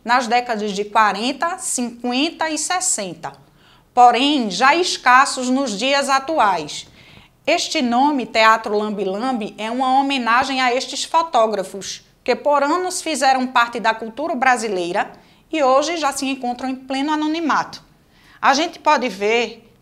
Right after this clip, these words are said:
que não encontramos mais esse tipo de trabalho nas ruas.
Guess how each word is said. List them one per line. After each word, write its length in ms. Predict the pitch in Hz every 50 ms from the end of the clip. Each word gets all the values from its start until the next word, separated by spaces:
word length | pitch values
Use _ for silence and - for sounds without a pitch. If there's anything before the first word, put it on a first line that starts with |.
| _ _
que 160 | - - 269
não 200 | 269 269 302 359
encontramos 600 | 403 392 - 392 359 - 339 311 302 339 381 302 262
mais 340 | 247 226 226 220 214 208
esse 180 | 208 208 - 226
tipo 260 | - - 233 - 247
de 140 | 214 240 254
trabalho 640 | - - - - 269 285 269 202 240 226 226 233 240
nas 220 | 247 262 311 311 269
ruas. 560 | 214 214 208 185 170 165 139 - - -